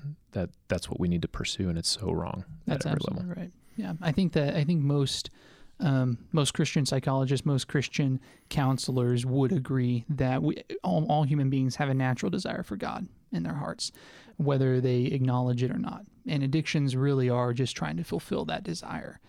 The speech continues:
Speaker 2: that can only be fulfilled by God. Um, in high school, you know, I was, I, I was introduced to pornography in fifth grade, and from there, my, my, sm-,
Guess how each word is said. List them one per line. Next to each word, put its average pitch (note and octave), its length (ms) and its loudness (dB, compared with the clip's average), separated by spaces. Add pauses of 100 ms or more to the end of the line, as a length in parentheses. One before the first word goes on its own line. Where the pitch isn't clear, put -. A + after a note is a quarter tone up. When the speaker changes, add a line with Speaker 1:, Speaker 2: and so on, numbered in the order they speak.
(340)
Speaker 2:
that C3 180 0
can C3 260 2
only B2+ 240 0
be B3 120 -2
fulfilled - 440 -6
by - 120 -8
God. F#3+ 280 -10 (680)
Um, C3+ 280 2
in C#3+ 120 2
high C#3+ 180 2
school, B2+ 440 0
you D#3 80 2
know, C3+ 80 2
I C3 100 4
was, C#3+ 340 2
I, D#3+ 200 0
I C#3 160 0
was C#3+ 200 2
introduced C#3+ 880 0
to C#3+ 380 2 (360)
pornography B2+ 720 2
in B2 180 2
fifth B2 220 -2
grade, B2 360 -2 (200)
and C3 420 2 (260)
from B2 300 2
there, C#3+ 460 2
my, C3 260 0
my, B2+ 320 0
sm-, - 320 -2